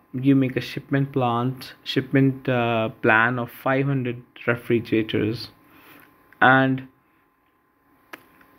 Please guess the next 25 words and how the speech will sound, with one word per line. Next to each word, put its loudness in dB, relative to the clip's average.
whenever 2
that -2
is -8
received 0
by 2
the -4
customer, -8
so 4
we 6
will, 2
you -4
know, 0
able 4
to -6
know 0
that -2
through 0
automation, 0
that -2
how -2
much 0
time -2
it -10
will -4
take 0